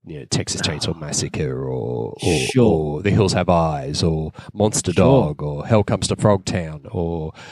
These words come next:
Speaker 1: the
Speaker 2: Yeah.
Speaker 1: list, you know, the list goes on. We've done a, we have done a lot of movies, uh,
Speaker 2: Yes.
Speaker 1: for a punk rock, uh, s-, podcast.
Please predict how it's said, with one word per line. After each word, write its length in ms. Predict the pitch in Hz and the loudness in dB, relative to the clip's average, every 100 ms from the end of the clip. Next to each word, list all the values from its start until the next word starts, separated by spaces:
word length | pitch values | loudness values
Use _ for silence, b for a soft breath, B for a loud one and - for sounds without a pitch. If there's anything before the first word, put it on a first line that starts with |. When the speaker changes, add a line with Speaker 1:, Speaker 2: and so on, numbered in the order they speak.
| B | B
Speaker 1:
the 80 | - | 6
Speaker 2:
Yeah. 60 | - | 6
Speaker 1:
list, 160 | 101 - | 6 0
you 140 | 85 | -4
know, 160 | 82 80 | -2 -2
the 120 | 85 | 2
list 200 | 127 117 | 2 2
goes 240 | 92 80 87 | 2 2 2
on. 180 | 98 | 2
We've 160 | 87 95 | 2 0
done 220 | - 101 | 2 0
a, 180 | 87 85 - _ 107 | -2 -8 -14 _ 2
we 120 | 110 | 2
have 200 | 98 - | 2 -4
done 280 | 95 90 80 | -4 -4 -6
a 80 | 73 | -12
lot 240 | 82 87 85 | -6 -2 -2
of 100 | 85 | -4
movies, 480 | 82 80 - - - B B B | -6 -6 -8 -12 -14 B B B
uh, 260 | 87 85 85 | -6 -2 2
Speaker 2:
Yes. 240 | 117 - | 2 0
Speaker 1:
for 280 | - 98 85 | -2 2 2
a 60 | 80 _ - | 0 _ -4
punk 240 | - 78 | -4 -4
rock, 300 | - 69 - - _ | -6 -8 -12 -20 _
uh, 340 | 82 76 82 - | -14 -14 -16 -14
s-, 180 | - - _ - | -12 -12 _ -8
podcast. 480 | 92 - - - | -6 -6 -12 -10